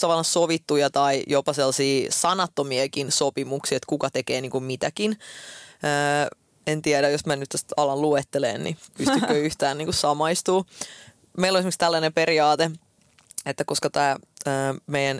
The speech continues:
Speaker 1: i-, vanhempi lapsi on niinku Jontten lapsi, niin meillä on tällainen ihan niinku auki keskusteltu juttu, että Jontte hoitaa silloin kaiken tähän lapseen niinku liittyvät, alkaen hänen vaatteista, siitä, että jääkaapissa on varmasti hänelle välipalaa,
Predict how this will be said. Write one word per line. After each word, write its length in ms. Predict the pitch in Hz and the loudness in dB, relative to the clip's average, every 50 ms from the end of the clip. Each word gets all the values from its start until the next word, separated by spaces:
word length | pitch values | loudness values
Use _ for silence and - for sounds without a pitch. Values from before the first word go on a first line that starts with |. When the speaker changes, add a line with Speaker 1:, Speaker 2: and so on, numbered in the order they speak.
| - - | -4 -6
Speaker 1:
i-, 100 | 147 139 | -2 0
vanhempi 380 | 156 151 151 156 147 131 135 | 0 0 0 0 -2 -2 0
lapsi 320 | 131 131 127 127 - - 139 | 0 0 0 0 -2 -4 -4
on 40 | 131 | -4
niinku 140 | 127 135 | -2 -4
Jontten 440 | 135 135 175 190 202 208 - 175 156 | -2 0 0 0 0 0 0 2 2
lapsi, 400 | 147 147 147 - - - 135 139 - - _ _ | 4 2 2 0 0 0 0 -2 -2 -8 _ _
niin 180 | 135 123 - - - _ | -6 -6 -6 -8 -12 _
meillä 220 | 135 123 120 131 | -6 -4 -4 -4
on 80 | 160 180 | -2 0
tällainen 400 | 175 156 151 147 143 139 135 - - - _ _ _ _ _ _ _ _ _ _ _ - | 0 0 0 0 0 -2 -4 -4 -6 -10 _ _ _ _ _ _ _ _ _ _ _ -10
ihan 180 | 127 127 175 | -8 -6 -4
niinku 200 | 240 262 220 190 - | -4 -2 -2 0 2
auki 380 | 175 185 180 175 175 160 165 | 4 4 4 4 2 0 -2
keskusteltu 580 | 156 160 147 147 - - 151 - - 139 127 135 | -2 0 0 0 0 -2 -4 -2 -2 -2 -2 -2
juttu, 360 | 131 139 143 - - - - | -2 -2 -2 -2 -4 -4 -2
että 340 | 127 131 - - - 127 139 156 - _ _ _ _ _ _ _ _ | -2 -2 -2 -2 -4 -4 -4 -4 -10 _ _ _ _ _ _ _ _
Jontte 260 | - - - - - 226 | -8 -8 -6 -4 -4 0
hoitaa 380 | 170 160 139 135 - 127 127 | 2 2 2 2 2 0 0
silloin 240 | - 151 131 127 131 | 0 -2 -4 -4 -2
kaiken 380 | - 139 131 131 - 120 120 123 135 - | 0 0 0 0 -2 -4 -6 -6 -6 -6
tähän 240 | - 127 123 127 135 | -6 -6 -4 -2 -2
lapseen 340 | 127 127 - - - 127 120 | -2 -2 0 -2 -4 -4 -4
niinku 200 | 120 - - 127 | -6 -4 -4 -4
liittyvät, 600 | 131 123 113 - _ - 78 85 - - - - - - - - - _ | -2 -4 -6 -6 _ -4 -4 -4 -4 -4 -10 -12 -18 -20 -20 -20 -10 _
alkaen 340 | - 127 123 - - 156 131 | -6 -4 -4 -4 -6 -6 -4
hänen 340 | 135 120 123 120 113 - - - _ - _ _ - - - - - | -6 -4 -4 -6 -6 -8 -10 -14 _ -20 _ _ -20 -20 -20 -18 -6
vaatteista, 880 | 147 151 147 143 135 - - _ 135 123 120 123 127 - - 131 127 123 - - - - - - - - - _ _ - - - _ | -2 -2 0 0 0 -2 -4 _ -2 -2 0 -2 -2 -4 -2 -4 -4 -4 -6 -12 -20 -20 -20 -20 -20 -20 -20 _ _ -20 -20 -18 _
siitä, 320 | - - - 123 123 127 127 | -8 -6 -6 -2 -2 -2 -2
että 120 | - - | 0 0
jääkaapissa 500 | 135 131 131 131 - - 135 131 - 135 | 0 0 0 0 -2 -4 -2 -2 -4 -4
on 60 | 120 | 0
varmasti 440 | 127 131 127 123 127 127 147 - 143 | 0 0 0 0 -2 -4 -6 -6 -6
hänelle 340 | 127 127 127 123 127 127 120 | -6 -4 -4 -4 -4 -4 -2
välipalaa, 720 | 135 135 135 135 131 - 139 131 131 135 131 127 139 160 | -2 -2 -2 -4 -4 -2 -2 0 2 2 2 2 2 2